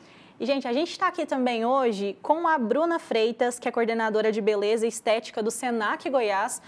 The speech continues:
Bruna, eu imagino, assim, pela sua experiência e pelas mulheres que passaram por você até hoje, que esse, esse momento de fazer esse reposicionamento de carreira deve ser um momento que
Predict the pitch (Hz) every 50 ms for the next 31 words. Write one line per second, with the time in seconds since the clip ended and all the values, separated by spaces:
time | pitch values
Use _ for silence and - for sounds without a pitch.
0 | - - - - - 277 370 415 339 269 233 - 262 339 415 480 466 453 370 311
1 | 254 196 220 226 262 339 349 269 233 220 - 247 226 220 240 226 226 226 - 240
2 | - - - 240 233 240 220 220 240 254 247 - - 220 - 233 214 220 226 233
3 | 233 233 214 202 220 254 277 262 254 - 262 - 240 226 208 - - 214 220 220
4 | 208 220 220 202 214 214 - - - 214 208 214 214 202 196 196 214 240 247 247
5 | 208 196 208 202 - - - - - _ - - - 247 247 247 247 247 247 247
6 | - - 220 269 285 285 - - - 247 - 330 320 294 277 285 285 254 202 -
7 | - 262 247 247 233 - - 277 262 247 247 240 196 269 285 285 294 285 247 254
8 | 240 - 277 269 262 277 320 330 277 233 233 247 262 247 240 196 240 - 240 214
9 | 220 220 214 247 247 - 294 277 277 277 262 269 285 269 277 - 311 311 311